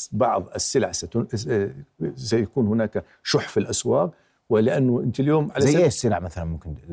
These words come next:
Speaker 1: يعني كثير من السلع المستوردة ستين بالمية، يعني بنحكي قاعدين أرز، بنحكي قاعدين على ال-، ال-، موضوع ال-، الزيوت النباتية، بنحكي قاعدين على مدخلات الإنتاج.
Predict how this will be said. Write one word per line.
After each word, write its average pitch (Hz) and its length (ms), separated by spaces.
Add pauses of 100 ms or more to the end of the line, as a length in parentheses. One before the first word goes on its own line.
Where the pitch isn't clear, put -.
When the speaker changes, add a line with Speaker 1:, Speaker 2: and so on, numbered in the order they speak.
(240)
Speaker 1:
يعني 92 220 (200)
كثير 135 320
من 123 120
السلع 120 280
المستوردة 131 480
ستين - 380
بالمية، 135 460
يعني 95 300
بنحكي 117 220
قاعدين 117 760
أرز، 110 400
بنحكي 104 260
قاعدين 110 400
على 107 300 (360)
ال-، 110 300
ال-، 104 440
موضوع 104 480
ال-، 98 340 (340)
الزيوت 117 360
النباتية، 113 560
بنحكي 110 300
قاعدين 120 280
على 117 260 (160)
مدخلات 123 420
الإنتاج. 117 560